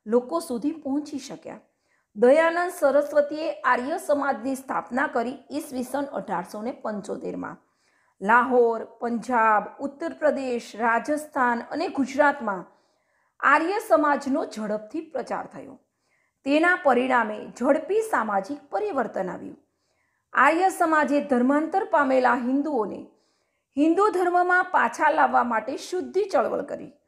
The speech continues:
શરૂ કરી, જેને કારણે પરધર્મ સ્વીકાર્યો હોય કે સ્વીકારવાની ફરજ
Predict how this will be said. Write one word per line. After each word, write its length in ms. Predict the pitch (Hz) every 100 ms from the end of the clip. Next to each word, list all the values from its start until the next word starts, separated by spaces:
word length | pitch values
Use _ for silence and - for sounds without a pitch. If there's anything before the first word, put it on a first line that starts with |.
| _ _ _ _
શરૂ 280 | - 277 226
કરી, 320 | - 196 190 - _ _ _ _ _
જેને 420 | 190 285 359 415
કારણે 500 | 440 330 277 262 262 277 -
પરધર્મ 640 | 277 330 330 370 320 339
સ્વીકાર્યો 520 | 330 269 214 214 214
હોય 240 | 190 175 165 _ _ _ _
કે 120 | 339 415
સ્વીકારવાની 800 | - 294 - 339 349 339 320 381
ફરજ 440 | - - 392 -